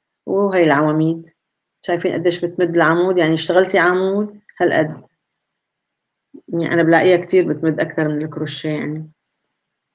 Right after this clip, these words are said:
حبيبتي إيمان، يلا بدنا نشوف شغلك وانطلقي. <laughs> حتى هلأ الأكشن عنده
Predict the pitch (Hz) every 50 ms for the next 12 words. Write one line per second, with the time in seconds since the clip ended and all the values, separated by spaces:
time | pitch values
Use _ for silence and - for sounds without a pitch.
0 | _ _ _ _ _ _ _ _ _ _ _ _ _ _ _ _ _ _ _ _
1 | _ _ _ _ _ _ _ _ _ _ _ - - - 175 175 170 165 170 -
2 | 151 - 160 160 160 156 160 165 170 165 156 160 160 156 165 165 160 - 180 175
3 | - - - 180 170 180 180 185 190 196 208 208 202 - - 147 139 139 139 143
4 | 147 156 160 160 - - 170 165 170 180 180 175 175 175 - 170 - - - -
5 | - - - _ _ _ - _ _ _ - 220 269 285 - - - - 233 -
6 | 180 175 _ _ - - - - - 175 175 - 185 185 196 185 - - 170 170
7 | 165 165 - - 180 175 - - - 180 170 156 151 165 170 165 165 151 143 139